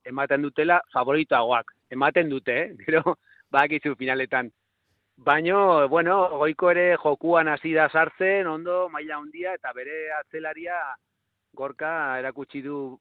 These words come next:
plaza gizon badela, eta pelota asko sartzen du, eh, pila bat jolasten du, eta, bueno,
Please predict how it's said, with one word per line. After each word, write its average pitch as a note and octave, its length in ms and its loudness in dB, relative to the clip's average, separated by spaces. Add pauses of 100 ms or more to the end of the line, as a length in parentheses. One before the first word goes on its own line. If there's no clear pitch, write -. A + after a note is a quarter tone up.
plaza C3 320 -6
gizon C#3+ 280 -8
badela, C#3 440 -4
eta A#2 360 -8
pelota C3 360 -10
asko C#3 240 -8
sartzen C3+ 420 -8
du, E3+ 200 -10 (580)
eh, C3+ 160 -10
pila C3 340 -8
bat C3 140 -6
jolasten B2+ 400 -8
du, F#3 160 -6
eta, A#2 380 -8
bueno, A#2+ 320 -12